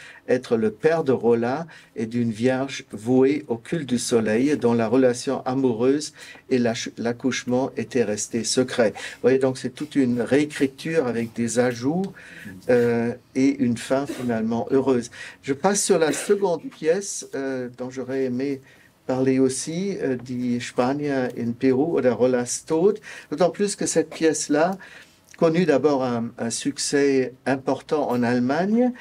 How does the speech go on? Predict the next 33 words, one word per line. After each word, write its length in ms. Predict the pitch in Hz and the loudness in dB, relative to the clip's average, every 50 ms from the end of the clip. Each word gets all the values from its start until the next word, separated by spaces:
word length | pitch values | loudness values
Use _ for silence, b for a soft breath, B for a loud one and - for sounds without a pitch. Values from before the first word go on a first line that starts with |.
| B B B B B B B B | B B B B B B B B
mais 380 | - 131 156 170 123 135 135 131 | 2 2 4 4 4 2 2 0
encore 460 | - 143 147 - - 175 175 160 - - _ - | -2 -4 -4 0 2 2 2 2 0 -12 _ -12
plus 440 | - - 175 180 202 220 226 220 - - - _ _ _ _ | -6 -6 -2 0 2 2 2 0 -2 -6 -10 _ _ _ _
considérable 920 | - - 180 180 - - 165 135 147 139 120 120 139 160 196 208 220 196 - | -2 0 0 0 0 -2 0 2 2 2 2 0 0 0 0 0 0 0 0
à 120 | - 143 143 | 0 -2 -4
travers 500 | - - 151 143 131 135 147 151 151 - | -4 0 -2 -2 0 0 -4 -4 -4 -6
sa 160 | - 143 127 | -4 -4 -4
traduction 640 | 131 - 151 147 139 151 147 - - 165 165 - - - | -4 -2 -4 -2 -2 -4 -6 -4 -2 -2 0 0 0 -2
en 120 | 143 143 | -2 0
anglais, 480 | 147 139 147 139 135 131 131 135 131 131 B B B B B B B B B - - | 0 0 2 2 4 4 4 2 2 -2 B B B B B B B B B -4 0
euh, 180 | 123 123 123 120 123 123 120 - - - - | 2 2 2 2 0 -2 -4 -6 -8 -6 -4
par 220 | 139 131 131 127 | -2 -2 0 -2
Richard 340 | 135 156 156 - - 165 151 - - | -2 -4 -4 -4 -6 -6 -6 -6 -2
Brinsley 480 | - 147 147 156 151 - - 143 143 135 | -2 -2 0 -2 -4 -8 -4 -2 -2 -2
Sheridan 760 | - - - 170 185 190 170 139 113 113 120 127 151 180 185 | -2 -2 0 0 0 2 2 0 0 0 -4 -4 -4 -6 -8
sous 180 | - - - 143 | -8 -6 -4 -2
le 160 | 131 131 131 | -2 -2 -2
titre 340 | 131 160 160 160 - 151 139 | -4 -10 -12 -8 -2 -2 0
de 160 | 120 127 120 | 0 0 -2
Pizarro, 800 | - - - 160 - - - 160 139 127 120 143 165 190 208 208 B B B B B B _ | -4 -6 -12 -10 -6 -2 0 0 0 0 0 0 0 0 0 -2 B B B B B B _
qui 140 | - 139 | -4 -4
fut 200 | 135 135 - 160 | -4 -4 -4 -6
montré 380 | 156 151 143 143 139 - 156 156 | -2 0 0 -2 -2 0 2 2
en 80 | 156 131 | 2 2
particulier 640 | 120 139 131 131 - 135 139 - 143 131 127 139 151 | 2 -2 -4 -4 -6 -10 -4 0 0 2 2 4 2
au 100 | 147 123 | 2 0
très 220 | - - - 143 135 | 0 -2 -4 -4 -2
populaire 560 | - 135 120 - 131 127 117 120 123 127 120 | -2 -4 -4 0 0 0 2 4 4 2 2
Drury 600 | 120 - 120 117 131 151 160 147 143 143 143 135 B B B B B B - | -2 -4 -2 0 2 2 2 2 0 0 -2 -4 B B B B B B -2
Lane 300 | 120 127 131 135 135 131 | 2 4 4 4 2 -2
Theatre 540 | - - - 135 131 131 131 - 135 123 107 - | -6 -4 -2 0 0 0 -2 -2 -2 -2 -2 0
à 120 | 127 127 | 0 2
Londres. 440 | 135 139 135 123 117 95 - 87 | 4 4 4 2 0 -4 -6 -12